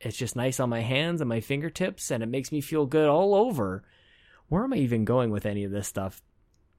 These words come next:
I wanted to, by the way, speaking of December, speaking of Patreon,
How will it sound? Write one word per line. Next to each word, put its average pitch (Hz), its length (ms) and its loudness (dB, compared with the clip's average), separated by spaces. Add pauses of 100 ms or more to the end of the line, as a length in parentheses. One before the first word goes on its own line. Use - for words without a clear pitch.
(260)
I 175 80 6
wanted 226 320 4
to, 226 260 0
by 185 140 6
the 180 100 4
way, 143 240 6
speaking 175 320 -2
of 151 80 0
December, 143 380 4
speaking 143 440 0
of 120 800 -2
Patreon, 113 640 6